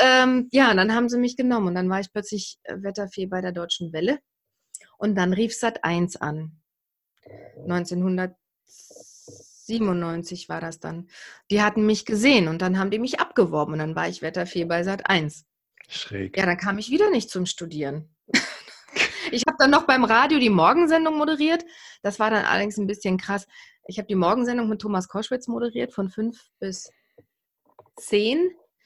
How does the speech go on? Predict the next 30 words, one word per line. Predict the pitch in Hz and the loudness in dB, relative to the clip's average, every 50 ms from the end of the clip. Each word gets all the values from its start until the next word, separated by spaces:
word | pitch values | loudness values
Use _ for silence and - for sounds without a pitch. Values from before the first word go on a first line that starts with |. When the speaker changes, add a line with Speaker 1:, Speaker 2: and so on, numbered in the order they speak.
| _ _ _ _ _ _ - | _ _ _ _ _ _ 0
Speaker 1:
Dann | 208 220 240 240 | 2 2 4 4
bin | 240 233 | 2 2
ich | 240 226 226 - | 2 0 -2 -2
kurz | - 226 226 220 - - | -2 0 0 0 0 0
nach | 190 180 - - | -2 -2 -2 0
Hause, | 185 175 185 202 220 240 294 349 440 440 - - _ _ _ _ _ _ _ _ - - - - _ - | 0 2 4 4 2 4 2 2 2 0 -4 -12 _ _ _ _ _ _ _ _ -20 -20 -20 -20 _ -6
habe | - 208 196 190 202 202 - - - | 0 0 2 2 2 2 0 -2 -4
einen | - - 202 202 | -4 -2 0 0
zwanzigminütigen | 185 - - 190 202 220 - 240 - - 202 202 196 196 190 202 180 175 170 | 0 0 2 2 2 2 0 -2 -4 -2 0 0 0 0 -2 -2 -4 -4 -4
Powernap | - - - 196 233 240 202 170 160 156 156 156 - | -6 -4 -2 0 0 2 2 0 0 -4 -6 -8 -8
gemacht | - 156 151 147 160 202 247 - - _ _ _ _ _ _ _ _ _ _ _ _ _ _ _ _ _ - | -6 -6 -4 -4 -4 -6 -6 -10 -14 _ _ _ _ _ _ _ _ _ _ _ _ _ _ _ _ _ -6
und | - 196 196 185 | -4 -4 -2 -2
bin | 202 202 202 196 185 | -2 -2 0 0 0
dann | 185 175 185 208 233 233 | 2 2 0 0 -2 -2
um | - 202 208 196 185 | -4 -4 -6 -6 -8
zwölf | - - - 180 185 190 202 220 220 - - _ _ _ _ _ _ _ _ _ _ _ _ _ _ _ _ _ _ _ _ _ _ _ - | -8 -6 -2 0 0 2 0 -2 -4 -6 -12 _ _ _ _ _ _ _ _ _ _ _ _ _ _ _ _ _ _ _ _ _ _ _ -16
zu | - - 208 | -8 -6 -2
Sat | 190 190 175 - | 0 0 0 2
eins | - 156 185 202 - | 2 0 0 0 -2
gefahren | - 233 220 - - 208 202 202 208 208 202 - _ _ | -4 -8 -8 -6 -4 -4 -4 -2 -4 -6 -8 -10 _ _
und | - 185 185 185 | -6 -4 -4 -4
hab | 190 190 - | -4 -6 -8
dann | - 190 190 190 190 185 | -6 -4 -4 -2 -2 -4
bis | 190 185 - | -6 -6 -6
achtzehn | - - 185 - - - 190 185 185 | -6 -6 -6 -6 -8 -8 -6 -6 -6
Uhr | 175 175 170 170 170 170 175 180 185 180 | -6 -6 -6 -6 -6 -6 -8 -8 -10 -12
gearbeitet | - 175 - - 160 170 170 180 180 180 - 185 185 | -12 -10 -8 -8 -8 -8 -8 -8 -8 -10 -10 -12 -12
für | - - 165 | -12 -12 -10
die | 165 165 | -10 -8
Wetterredaktion. | 160 151 151 - 160 156 151 147 - 113 147 - - - - - 165 165 165 | -8 -8 -8 -10 -10 -10 -10 -10 -10 -12 -12 -12 -14 -12 -12 -12 -12 -12 -14